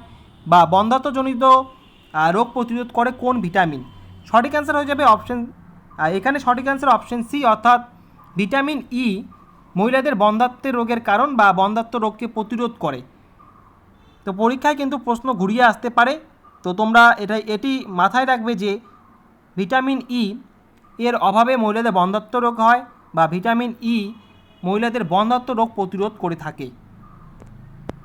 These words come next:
তিন নম্বর কোশ্চেন, কলেরা রোগের জন্য দায়ী কে? কলেরা রোগের জন্য দায়ী কিন্তু মাছি। কলেরা রোগের জীবাণু, আহ, কিন্তু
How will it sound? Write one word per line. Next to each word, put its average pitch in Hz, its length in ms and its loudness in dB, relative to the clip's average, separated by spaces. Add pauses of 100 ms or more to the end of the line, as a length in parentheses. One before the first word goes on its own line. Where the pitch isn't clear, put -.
(760)
তিন 240 200 -4
নম্বর 190 180 2
কোশ্চেন, 190 380 -4 (300)
কলেরা 254 360 4
রোগের 269 320 0
জন্য 262 220 -2
দায়ী 208 340 0
কে? 147 280 -6 (760)
কলেরা 254 340 2
রোগের 269 300 0
জন্য 269 180 -4
দায়ী 196 300 0
কিন্তু 247 540 -8 (420)
মাছি। 190 540 -2 (640)
কলেরা 262 400 2
রোগের 262 320 0
জীবাণু, 240 580 -2 (380)
আহ, 160 360 2
কিন্তু 233 480 -6